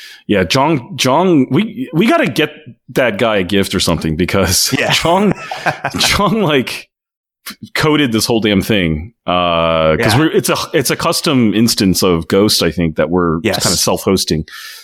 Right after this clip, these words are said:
Speaker 1: So we're totally off the sort of, like, Medium platform, which is hot garbage. I mean, Medium sucked. I mean, for technical reasons and for business reasons, but, like,
Speaker 2: Yes.
Speaker 1: uh, was not a fan of Medium. And the website honestly looked,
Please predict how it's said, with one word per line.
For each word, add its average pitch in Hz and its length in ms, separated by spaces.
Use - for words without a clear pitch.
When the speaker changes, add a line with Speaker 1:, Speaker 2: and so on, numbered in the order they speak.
Speaker 1:
So 147 120
we're 135 120
totally 185 400
off 120 340
the 104 120
sort 107 240
of, 95 140
like, 85 240
Medium 98 480
platform, 85 680
which 98 200
is - 380
hot 170 300
garbage. 92 560
I 127 60
mean, 117 240
Medium 123 440
sucked. - 540
I 143 80
mean, 127 140
for 131 180
technical 165 520
reasons 113 500
and 107 220
for 110 80
business 90 360
reasons, 82 360
but, 82 180
like, 78 360
Speaker 2:
Yes. 98 380
Speaker 1:
uh, 85 160
was 123 260
not 123 220
a 104 40
fan 101 220
of 80 180
Medium. 85 600
And 92 260
the 98 60
website 123 540
honestly 101 420
looked, 87 400